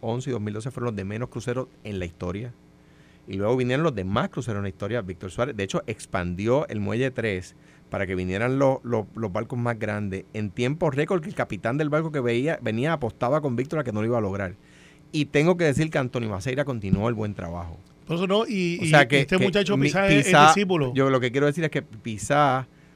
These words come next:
Speaker 1: no cogió el desastre que cogió Víctor. O sea,
Speaker 2: No.
Speaker 1: aquello era, aquello era un salpafuera terrible en
Speaker 2: Pues,
Speaker 1: Puerto.
Speaker 2: y, y no le vamos a quitar
Speaker 1: Y,
Speaker 2: ningún
Speaker 1: y, y
Speaker 2: crédito a
Speaker 1: creo que
Speaker 2: Víctor.
Speaker 1: Víctor y Maceira lo hicieron muy bien. No me acuerdo quién vino entre Maceira y Pizá.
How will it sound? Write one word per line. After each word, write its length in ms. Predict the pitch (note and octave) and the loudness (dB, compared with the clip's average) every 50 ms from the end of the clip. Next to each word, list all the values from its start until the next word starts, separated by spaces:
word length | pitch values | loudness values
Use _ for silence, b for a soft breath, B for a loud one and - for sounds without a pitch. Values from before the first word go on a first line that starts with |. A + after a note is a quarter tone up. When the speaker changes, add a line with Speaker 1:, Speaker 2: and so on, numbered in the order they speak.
| b b - | b b -10
Speaker 1:
no 480 | B2+ B2+ C3+ C#3 C#3+ D#3 D#3+ F3 F#3+ F3+ | -6 -2 0 2 4 6 6 6 4 4
cogió 380 | F3 D3 C#3 C3+ C#3 C#3 D3 D3+ | 0 0 0 2 4 4 4 4
el 80 | C#3 | 4
desastre 480 | B2 A#2 - - C3 B2+ - - A#2+ G#2+ | 2 -2 -2 -2 -2 -2 -2 -6 -6 -6
que 100 | G#2+ G2 | -4 -4
cogió 260 | G2+ G2 G2 G2 F2+ | -4 -4 -4 -4 -4
Víctor. 300 | F#2 F#2+ - - - - | -6 -8 -10 -12 -18 -18
O 960 | - - _ - _ - - _ - - - - - - - - - - - | -18 -20 _ -20 _ -20 -20 _ -20 -20 -20 -20 -20 -20 -20 -20 -20 -14 -2
sea, 120 | - G#2+ D#3+ | 0 2 4
Speaker 2:
No. 80 | F#3 | 6
Speaker 1:
aquello 220 | C3 C3+ D3 D#3 D#3 | 6 8 10 10 10
era, 280 | D#3+ E3 E3 D3+ - A2+ | 12 12 10 10 8 4
aquello 360 | - - B2+ B2 C3 C3 B2 | -2 0 0 2 4 4 4
era 280 | A#2+ C3+ D3 D3 C#3 - A2 | 6 6 6 4 4 2 -4
un 120 | B2 B2+ A#2+ | -4 -4 2
salpafuera 580 | - C#3 B2 G#2+ - G#2+ - - A#2+ B2 C#3 | 2 2 2 2 0 -4 0 2 4 4 4
terrible 640 | - B2 G2+ F2 - - G#2+ A2 A2+ A2+ G2 F#2 F2+ F#2 | 4 4 2 2 0 -2 -4 -2 -2 0 0 2 2 2
en 120 | F2+ E2+ | 2 0
Speaker 2:
Pues, 240 | - - D3+ - E2+ | 0 0 0 0 -2
Speaker 1:
Puerto. 160 | - - D#2+ | -4 -4 -2
Speaker 2:
y, 200 | D#3+ E3+ - F3+ | -2 -2 0 0
y 40 | D3+ | 0
no 140 | D#3 D3+ D#3+ | 0 2 2
le 60 | F3 | 2
vamos 180 | F3+ F3+ F#3+ F#3+ | 2 2 0 0
a 20 | |
quitar 180 | F#3 F3 F3 F3 | -2 0 2 4
Speaker 1:
Y, 60 | D3 | 4
Speaker 2:
ningún 220 | D3 C3+ F3+ F3+ | 4 4 2 0
Speaker 1:
y, 60 | C#3+ C3+ | 2 4
y 20 | |
Speaker 2:
crédito 320 | C3+ - F#3+ F#3 - - F3 | 4 4 4 4 4 4 4
a 40 | E3 | 6
Speaker 1:
creo 120 | C#3+ D3 | 6 8
que 120 | D3+ D#3 | 8 8
Speaker 2:
Víctor. 120 | C#3 C#3 D#3 | 6 8 6
Speaker 1:
Víctor 240 | D#3 - - F#3+ F3 | 4 8 8 8 8
y 40 | E3+ | 8
Maceira 480 | D#3 C#3 B2+ - - F3+ F3 D3 D3+ D3 | 8 4 4 4 6 6 6 8 8 6
lo 60 | C#3 | 6
hicieron 240 | C3 B2 C#3+ C3 C3+ | 6 2 2 2 4
muy 100 | C3 B2+ | 2 4
bien. 240 | B2+ D3 E3 D3+ C#3 | 4 2 0 2 2
No 120 | B2+ C3 | 0 2
me 60 | D3 D#3 | 2 4
acuerdo 200 | D3+ D#3+ D#3 D3 | 4 4 4 4
quién 160 | C#3+ C#3+ C#3 | 2 2 2
vino 160 | C#3 C#3+ C#3+ | 2 2 2
entre 160 | C#3 - B2+ | 0 0 -2
Maceira 360 | B2 A#2 G#2+ A2+ A#2+ A#2+ B2+ | -2 -2 0 0 0 0 2
y 60 | C3 C3 | 0 -2
Pizá. 480 | - G2 F#2 - - B2 G#2 F#2 E2 | -2 -6 -6 0 0 0 0 0 -4